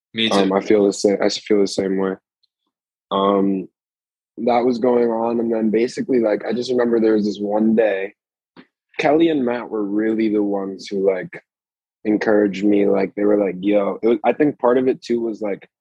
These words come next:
Speaker 2: they were the closest to my age, and also, like, we would all, like, smoke together on lunch breaks and shit like that. Like, there was this back room, um, that the artist, the artist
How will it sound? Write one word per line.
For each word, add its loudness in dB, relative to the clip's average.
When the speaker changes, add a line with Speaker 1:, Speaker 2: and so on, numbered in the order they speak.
Speaker 2:
they 0
were 0
the -2
closest -4
to -8
my -2
age, 0
and -2
also, -2
like, 0
we 2
would 2
all, 2
like, -2
smoke -2
together 0
on -4
lunch -4
breaks 0
and -10
shit -6
like -2
that. 2
Like, -6
there 6
was 2
this 2
back 2
room, 0
um, -4
that 0
the -2
artist, 0
the 2
artist -2